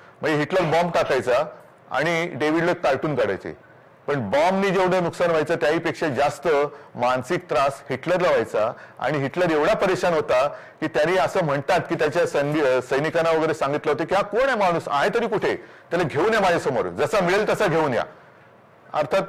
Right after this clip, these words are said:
डेव्हिड लो काही सापडले नाही, पण ही व्यंगचित्रकाराची ताकद असते. आणि या मार्मिकच्या वर्धापन दिनाच्या निमित्ताने मी देशातल्या तमाम व्यंगचित्रकारांना एवढंच सांग-, एवढंच सांगू इच्छितो की जर देश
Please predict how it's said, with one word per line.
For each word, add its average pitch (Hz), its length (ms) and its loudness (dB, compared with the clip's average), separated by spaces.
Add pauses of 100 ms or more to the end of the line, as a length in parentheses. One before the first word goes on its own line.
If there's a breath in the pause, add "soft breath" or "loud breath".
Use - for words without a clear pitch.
डेव्हिड 151 280 0
लो 170 100 0
काही 170 140 0
सापडले 170 400 0
नाही, 156 200 -2 (280 loud breath)
पण 165 120 0
ही 214 280 -2
व्यंगचित्रकाराची 151 1000 -2
ताकद 123 400 -4
असते. 101 360 -6 (420 loud breath)
आणि 135 240 -4
या 147 180 2
मार्मिकच्या 151 500 0
वर्धापन 147 420 0
दिनाच्या 139 340 -2
निमित्ताने 120 580 -4 (380 loud breath)
मी 156 360 -2
देशातल्या 147 500 -2 (100)
तमाम 170 440 0
व्यंगचित्रकारांना 147 800 -2
एवढंच 147 280 -2
सांग-, 147 220 -2
एवढंच 135 300 0
सांगू 147 200 0
इच्छितो 131 380 -4 (2500 loud breath)
की 147 180 -2
जर 170 320 2 (480)
देश 147 480 -2